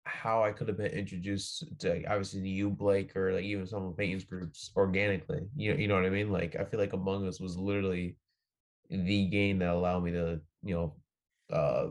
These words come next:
you know, step into the friend group, and I, you know, I have no regrets since then. I mean, you're still,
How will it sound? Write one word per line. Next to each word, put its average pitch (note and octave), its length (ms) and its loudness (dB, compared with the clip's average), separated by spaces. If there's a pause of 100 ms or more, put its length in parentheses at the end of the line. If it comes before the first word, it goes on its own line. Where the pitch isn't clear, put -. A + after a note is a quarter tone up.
(260)
you G#2+ 80 -2
know, G2+ 40 2
step G2+ 280 0
into G2+ 160 -6
the G2 80 -2
friend A2 240 -6
group, F#2+ 260 -4
and F#2+ 240 -2 (420)
I, A#2+ 140 0
you C3 80 0
know, A#2 60 -2
I B2+ 60 0
have B2+ 180 0
no B2+ 160 2
regrets B2+ 400 -2
since B2+ 240 -6
then. F2+ 200 -4 (260)
I - 60 0
mean, B2+ 180 6
you're B2 80 4
still, A#2 540 2